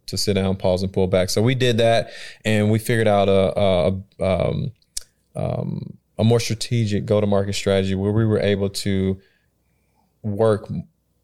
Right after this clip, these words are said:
more intimately with the ecosystem. And that's, you know, the ecosystem of where artists are today. And artists are in music venues, um, they are in music festivals. Um, and so we said, "Hey, let's, let's start to work, you know, more with, you know,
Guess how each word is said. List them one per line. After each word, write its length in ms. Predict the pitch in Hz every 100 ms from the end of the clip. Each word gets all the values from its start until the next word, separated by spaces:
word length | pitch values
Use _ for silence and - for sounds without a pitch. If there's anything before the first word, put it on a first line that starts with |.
| _
more 380 | - 107 107 101
intimately 600 | 107 107 110 104 101 101
with 400 | 95 101 98 -
the 240 | 98 101 98
ecosystem. 640 | 95 95 95 92 98 90 98
And 120 | 95
that's, 340 | 98 92 -
you 60 | 101
know, 180 | 92 92
the 220 | 82 110
ecosystem 560 | 107 98 101 95 98
of 80 | 92
where 360 | 92 98 98 -
artists 440 | 95 95 95 - -
are 260 | 95 90 90
today. 480 | - 87 82 87 -
And 200 | 98 92
artists 380 | 98 98 98 98
are 300 | 92 92 95 - - _ -
in 200 | 110 110
music 340 | 107 104 95
venues, 680 | 104 98 95 95 95 95 - 98
um, 220 | 87 92
they 140 | 95
are 80 | 90
in 240 | - 110 104
music 320 | 104 95 -
festivals. 880 | - 92 - 95 98 95 92 92 - _ _ -
Um, 360 | 95 92 92
and 140 | 95 95
so 160 | 98
we 120 | 95
said, 240 | 101 92 95
"Hey, 180 | 98 95
let's, 320 | 101 107 -
let's 180 | 107 101
start 280 | 107 98 -
to 100 | 95
work, 340 | 95 95 95 -
you 120 | 104
know, 120 | 90
more 300 | 95 98 95
with, 280 | 98 95 -
you 80 | 104
know, 240 | 87 98